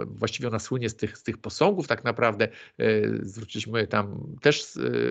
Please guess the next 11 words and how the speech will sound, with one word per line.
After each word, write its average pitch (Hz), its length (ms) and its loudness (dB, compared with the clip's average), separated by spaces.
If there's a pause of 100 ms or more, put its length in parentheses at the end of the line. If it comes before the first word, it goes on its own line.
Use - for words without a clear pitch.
(100)
w 113 180 -8
jednej 120 240 2
z 107 60 -4
naszych 117 200 -4
ostatnich 113 300 -4
rozmów 110 300 0
na, 110 140 2 (260)
na 110 80 0
te 110 100 -4
posągi. 107 560 -2 (220)
Też 185 260 6